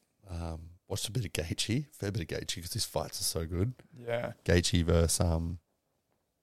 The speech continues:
Speaker 1: like, Gaethje versus Poirier. And I watched Poirier versus,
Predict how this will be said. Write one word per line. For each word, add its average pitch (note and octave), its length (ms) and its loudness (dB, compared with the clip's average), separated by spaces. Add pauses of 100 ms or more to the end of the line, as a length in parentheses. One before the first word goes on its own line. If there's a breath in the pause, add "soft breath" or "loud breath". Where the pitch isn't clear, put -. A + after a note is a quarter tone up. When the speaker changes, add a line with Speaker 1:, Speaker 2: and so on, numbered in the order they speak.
(200)
Speaker 1:
like, - 140 -10 (220)
Gaethje E2+ 280 2
versus E2 200 4
Poirier. F2 560 0 (920)
And F2+ 80 0
I - 20 6
watched F2 160 2
Poirier E2 340 6
versus, D#2+ 380 2